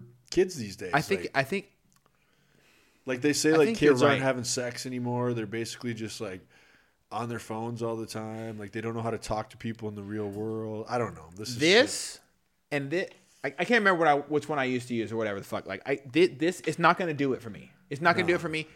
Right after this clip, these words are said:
Speaker 2: I need, I need, I need somebody. And as I've grown
Speaker 1: I think
Speaker 2: older,
Speaker 1: it does kinda fuck your
Speaker 2: like,
Speaker 1: brain up a
Speaker 2: it
Speaker 1: little
Speaker 2: does
Speaker 1: bit.
Speaker 2: fuck your brain up. Like,
Speaker 1: Yeah.
Speaker 2: like, think of how ridiculous it is. You're watching sex actors act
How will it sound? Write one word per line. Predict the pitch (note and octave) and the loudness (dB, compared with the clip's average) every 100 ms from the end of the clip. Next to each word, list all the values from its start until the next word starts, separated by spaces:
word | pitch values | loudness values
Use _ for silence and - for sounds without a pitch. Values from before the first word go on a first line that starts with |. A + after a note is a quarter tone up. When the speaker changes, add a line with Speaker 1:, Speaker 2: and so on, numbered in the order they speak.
| _ - | _ -6
Speaker 2:
I | C#3 | -2
need, | D3+ E3+ D#3+ | 0 0 -2
I | B2+ | -4
need, | B2+ C#3 C#3+ - | -4 -4 -6 -6
I | B2+ | -6
need | D3 D3+ | -4 -2
somebody. | D3 C#3 C3+ C3+ C3 - | -2 0 -2 -4 -6 -8
And | B2 B2 - - _ _ - | -8 -8 -14 -20 _ _ -4
as | C#3+ E3 | -2 0
I've | D#3+ | 0
grown | B2+ C#3 C#3+ C#3 | 2 2 2 2
Speaker 1:
I | |
think | C3 A3+ | 2 4
Speaker 2:
older, | B2+ | 4
Speaker 1:
it | D#3+ | 8
does | D#3+ D#3+ | 8 8
kinda | - C#3+ | 4 2
fuck | B2 C3+ B2+ | 2 -2 -2
your | B2+ D#3 | -4 0
Speaker 2:
like, | A#2+ A#2 | 0 0
Speaker 1:
brain | G#2 | -4
up | F#2+ | 0
a | |
Speaker 2:
it | C#3 | 2
Speaker 1:
little | D#3+ | 6
Speaker 2:
does | G3+ | 4
Speaker 1:
bit. | - | 4
Speaker 2:
fuck | D#3 - | 2 4
your | A#2 | -2
brain | A#2+ A#2 | -2 -4
up. | G#2+ | 0
Like, | A#2 | 0
Speaker 1:
Yeah. | A2+ G2+ F#2+ _ _ - | 0 -2 -8 _ _ -6
Speaker 2:
like, | C3+ - - | -6 -6 -4
think | G#3 A3 | 0 2
of | |
how | G3 G#3+ | 6 6
ridiculous | F3 D#3+ D#3+ D3 B2 B2 | 4 0 2 0 0 -4
it | |
is. | G2+ D2 - _ _ _ _ _ - | -6 -8 -14 _ _ _ _ _ -4
You're | B2 B2+ | 2 2
watching | A#2 B2+ C#3+ E3+ F3+ G#3+ G#3+ _ _ _ _ _ _ _ _ _ _ _ | 4 4 4 2 -2 -2 -10 _ _ _ _ _ _ _ _ _ _ _
sex | - - D#3 - | -4 0 0 4
actors | C3 A#2+ A2 G#2+ A#2+ - _ _ _ _ _ _ _ - | 2 2 -2 -4 -6 -12 _ _ _ _ _ _ _ 6
act | A#2+ C3 - - | 6 6 2 -16